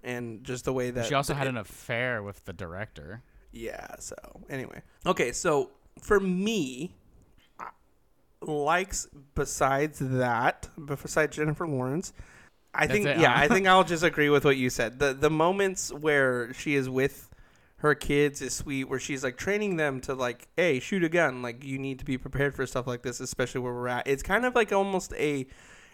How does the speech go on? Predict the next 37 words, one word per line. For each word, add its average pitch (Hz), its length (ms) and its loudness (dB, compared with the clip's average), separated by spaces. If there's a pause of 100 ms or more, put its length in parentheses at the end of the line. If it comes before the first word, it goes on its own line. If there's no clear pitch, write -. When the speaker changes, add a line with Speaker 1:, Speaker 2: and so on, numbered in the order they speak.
Speaker 1:
a 139 120 0
shocking 143 520 0
reality, 120 540 -2
right? 117 340 -8
Like, 123 220 -6
you're, 127 360 -4 (140)
you're 131 220 0
Speaker 2:
Mm-hmm. 123 100 -2
Speaker 1:
like, 123 240 -8 (320)
"This 143 240 -2
is 151 80 -6
the 147 80 2
world 139 300 0
we 131 80 0
live 127 260 -4
in. 139 280 -4 (120)
I 131 80 -2
have 127 200 -2
to 131 100 -10
train 131 300 -6
my 123 140 -8
ten-year-old, 131 880 -2 (200)
you 139 160 -10
know, 120 240 -8 (520)
brother 135 500 2
and 120 500 -6
my, 123 260 -6
what, 120 460 -8
six-year-old 127 720 -2
Speaker 2:
Yeah. 120 40 -18
Speaker 1:
daughter 120 540 -4 (180)
how 127 260 0
to 117 500 -6
shoot 139 260 -2
a 127 60 0
gun." 127 260 -2
Speaker 2:
Sister. 104 380 -8